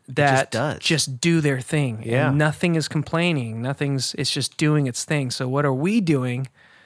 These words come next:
Speaker 2: without interjecting, like, a false thing into what would otherwise be a perfect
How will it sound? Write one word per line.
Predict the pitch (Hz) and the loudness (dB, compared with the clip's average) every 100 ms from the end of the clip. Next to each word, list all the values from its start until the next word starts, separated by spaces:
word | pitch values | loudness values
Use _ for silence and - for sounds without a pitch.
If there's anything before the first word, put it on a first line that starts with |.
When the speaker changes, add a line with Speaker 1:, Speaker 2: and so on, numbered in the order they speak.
| _ - - - - _ _ _ _ | _ -20 -20 -20 -20 _ _ _ _
Speaker 2:
without | - 147 170 151 151 | -4 2 4 4 2
interjecting, | 151 127 151 - 147 135 131 127 - - - _ 123 | 0 2 0 0 -2 -2 -2 -4 -10 -20 -20 _ -12
like, | 120 | -4
a | 127 | -4
false | - 147 127 117 - | -2 0 0 0 -2
thing | - 139 117 107 123 - | 0 0 -2 -6 -10 -6
into | 131 127 139 123 117 117 - _ _ _ _ _ _ _ _ _ _ - | -4 -4 -2 -2 -2 -4 -8 _ _ _ _ _ _ _ _ _ _ -4
what | 135 - | -2 0
would | 135 127 - - | -2 -2 -6 0
otherwise | 151 147 131 131 | 4 4 4 4
be | 139 131 | 2 2
a | |
perfect | - - 151 - 135 - | 0 0 0 0 -4 -8